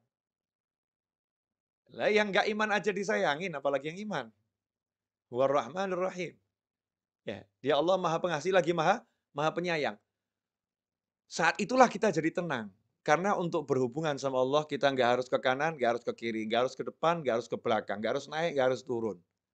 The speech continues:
Tinggal ini. Hatinya nyambung ke Allah, selesai.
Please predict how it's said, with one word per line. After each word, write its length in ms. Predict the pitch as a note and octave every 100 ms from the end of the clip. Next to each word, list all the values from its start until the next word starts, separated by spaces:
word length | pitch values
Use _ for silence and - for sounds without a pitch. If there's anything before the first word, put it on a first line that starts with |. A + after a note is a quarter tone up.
| _ _ _ _ _ _ _ _ _ _ -
Tinggal 400 | B2 A#2+ B2 A#2
ini. 240 | A#2 F#2 _ _ _ _ _ _ _ _ _ -
Hatinya 960 | A2 A2 _ - G#3 F#3 D3+ B2 B2+ F3+ _ _ _ _ _ _ _ _ _ _ A#2
nyambung 480 | D3 C#3 C3 B2
ke 40 | A2+
Allah, 340 | G#2+ C3 C#3+ -
selesai. 480 | - A2 G#2+ F2